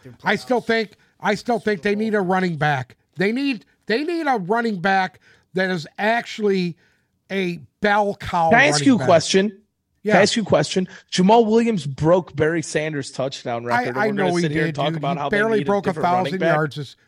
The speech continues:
Speaker 2: listen, he barely
Speaker 3: Yeah,
Speaker 2: broke
Speaker 3: he
Speaker 2: a
Speaker 3: split
Speaker 2: thousand yards this
Speaker 3: time.
Speaker 2: year.
Speaker 3: He split
Speaker 2: Hello?
Speaker 3: time.
Speaker 2: Dude.
Speaker 1: Two different
Speaker 2: Dude.
Speaker 1: guys.
Speaker 2: He barely broke a thousand yards this year.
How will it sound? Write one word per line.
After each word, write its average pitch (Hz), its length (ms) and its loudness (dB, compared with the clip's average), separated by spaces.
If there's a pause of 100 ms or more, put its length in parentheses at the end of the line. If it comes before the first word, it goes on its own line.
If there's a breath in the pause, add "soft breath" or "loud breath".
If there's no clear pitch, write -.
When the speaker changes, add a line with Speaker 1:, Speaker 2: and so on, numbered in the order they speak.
(100)
Speaker 2:
listen, 147 380 -6 (360)
he 156 80 -8
barely 165 420 -2
Speaker 3:
Yeah, 240 120 0
Speaker 2:
broke 254 100 0
Speaker 3:
he 185 60 -4
Speaker 2:
a - 20 -6
Speaker 3:
split 156 200 -2
Speaker 2:
thousand 160 280 4
yards 262 360 2 (120)
this - 0 -
Speaker 3:
time. 104 100 -12
Speaker 2:
year. 107 260 -12 (760)
Speaker 3:
He 226 100 -8
split - 200 -6
Speaker 2:
Hello? 180 120 0
Speaker 3:
time. 180 500 -8 (680)
Speaker 2:
Dude. 196 300 -4
Speaker 1:
Two 156 120 -10
different 135 440 -12
Speaker 2:
Dude. 127 120 -14
Speaker 1:
guys. 156 420 -8 (840)
Speaker 2:
He 185 100 -16
barely 247 260 -4
broke 220 240 -4
a 208 60 -4
thousand 175 440 -2
yards 143 320 -2
this 123 200 -12
year. 104 240 -14